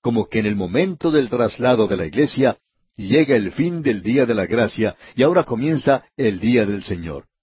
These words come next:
Es decir, un solo suceso hace dos cosas, finaliza un día y abre otro. Y ese día que comienza, comienza en las tinieblas como comienza el día.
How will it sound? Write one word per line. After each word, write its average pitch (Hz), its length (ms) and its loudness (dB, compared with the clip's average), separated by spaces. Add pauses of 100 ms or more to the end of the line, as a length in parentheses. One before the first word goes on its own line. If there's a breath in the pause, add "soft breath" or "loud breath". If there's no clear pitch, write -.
(200)
Es 143 140 2
decir, 131 340 0 (600 soft breath)
un 180 240 2
solo 165 240 0
suceso 143 680 0 (640)
hace 127 360 0
dos 127 280 2
cosas, 104 500 -2 (260)
finaliza 127 580 -2
un 101 220 -2
día 165 380 2 (280)
y 98 200 -2
abre 95 280 0
otro. 85 340 -6 (720 soft breath)
Y 156 140 2
ese 170 200 2
día 160 160 2
que 139 120 -6
comienza, 135 580 0 (120)
comienza 127 460 0
en 120 80 0
las 110 160 2
tinieblas 143 640 2
como 107 180 0
comienza 110 400 -2
el 151 80 -2
día. 165 320 -2